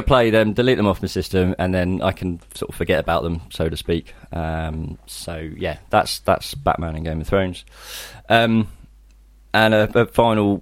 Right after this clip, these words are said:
Speaker 2: um, platinum that I did was the Lego Movie video game, uh, which obviously Lego games are always good fun. Uh, this one, not so much good fun. Um, it was good couch co-op.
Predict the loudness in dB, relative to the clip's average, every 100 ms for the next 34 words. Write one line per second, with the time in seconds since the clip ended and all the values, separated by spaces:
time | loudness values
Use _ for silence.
0 | -2 -2 0 -2 -4 -8 -20 -20 _ 0
1 | 4 4 4 0 0 0 -2 0 4 4
2 | 4 2 0 0 -4 -8 -12 -4 -2 -2
3 | -2 -4 -4 -12 -18 -16 -10 -6 -6 -6
4 | -2 -4 -4 -14 -14 -8 -4 2 4 4
5 | 4 2 4 4 4 2 -2 -2 -2 -4
6 | -8 -20 -20 -20 -18 -8 -6 0 0 4
7 | 2 2 -2 -8 -20 -6 0 2 2 0
8 | -2 -4 -6 -4 -4 -4 -10 -8 -4 -2
9 | -2 0 2 2 4 4 4 2 -4 2
10 | 4 4 2 2 2